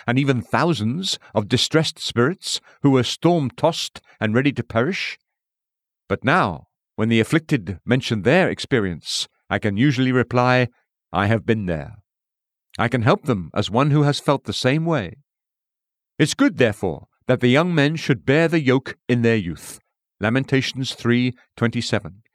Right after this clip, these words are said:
and that while they are strong, they should gain experience, not so much for themselves as for others, that in later days, when they come to be fathers, they may be able to help the little ones of the family.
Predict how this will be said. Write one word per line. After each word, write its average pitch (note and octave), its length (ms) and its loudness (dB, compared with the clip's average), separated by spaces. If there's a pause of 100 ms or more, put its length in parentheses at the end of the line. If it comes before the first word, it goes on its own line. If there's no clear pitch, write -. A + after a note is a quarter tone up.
(320)
and A#2+ 160 0
that B2 120 0
while D#3 320 4
they D#3+ 140 4
are C#3+ 140 2
strong, D3+ 560 0 (200)
they A2+ 80 2
should - 240 -2
gain C3+ 240 2
experience, G#2+ 840 -4 (340)
not C#3 140 2
so A3 160 2
much F3+ 200 -2
for F3 120 0
themselves D#3+ 680 0 (140)
as A#2 160 0
for D#3+ 180 2
others, - 460 -4 (420)
that B2 320 -2 (160)
in A#2+ 120 0
later F3 280 2
days, D#3+ 560 -2 (160)
when A#2 140 0
they A2+ 100 4
come D#3 260 -2
to - 80 -4
be A#2 100 2
fathers, D#3+ 640 -2 (320)
they A#2 100 4
may C3 180 4
be C3+ 160 4
able C#3+ 200 2
to B2 100 -2
help C#3 260 0
the C#3 80 -4
little B2+ 240 0
ones E2 460 -8 (140)
of F2+ 120 -6
the G#2 60 -2
family. E2 500 -8